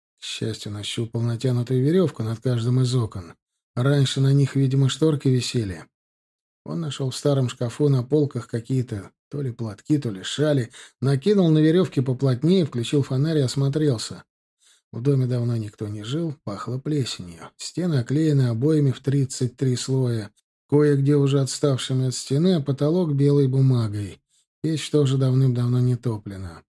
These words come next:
"Дом долго не протянет", — подумал Иван, заметив в одном из углов тёмное пятно с подтёками. "Если тут где-то и есть тайник, то, скорее всего, где-нибудь в подвале.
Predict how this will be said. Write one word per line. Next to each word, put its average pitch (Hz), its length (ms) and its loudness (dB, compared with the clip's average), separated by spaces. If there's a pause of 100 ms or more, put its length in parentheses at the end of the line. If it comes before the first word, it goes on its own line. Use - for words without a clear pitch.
(560)
"Дом 131 360 0
долго 220 240 4
не 226 120 6
протянет", — 156 840 0 (220)
подумал 101 380 -6
Иван, 175 220 2
заметив 160 600 2
в 139 80 2
одном 151 340 2
из 127 120 2
углов 147 340 0
тёмное 131 320 2
пятно 131 340 0
с - 60 -2
подтёками. 107 800 -6 (360)
"Если 131 460 -4
тут 127 180 0
где-то 131 340 2
и 127 120 4
есть 160 420 0
тайник, 175 500 2
то, 107 140 -10
скорее 139 460 0
всего, 160 340 0
где-нибудь 123 480 -2
в - 100 -18
подвале. 110 580 -6